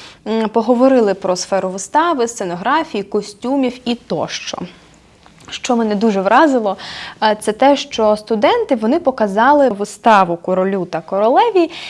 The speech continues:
і це була вистава про, м, зраду в сім'ї.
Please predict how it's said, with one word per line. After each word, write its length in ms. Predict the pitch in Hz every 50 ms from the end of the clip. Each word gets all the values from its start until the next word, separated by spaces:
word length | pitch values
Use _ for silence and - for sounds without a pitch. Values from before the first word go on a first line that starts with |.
| - -
і 80 | - 240
це 260 | 240 - - 370 427 427
була 400 | 349 262 247 240 247 277 302 294
вистава 680 | 233 220 220 - - - 269 285 302 311 285 262 226
про, 500 | - - - 190 208 226 240 247 240 233 233 - - - - - _ _ 196
м, 220 | 214 208 208 202 - - 196 190
зраду 560 | 196 208 196 214 220 226 226 226 208 196 220
в 240 | 208 180 180 190 - -
сім'ї. 720 | - - - - 185 190 185 175 170 180 180 170 147 147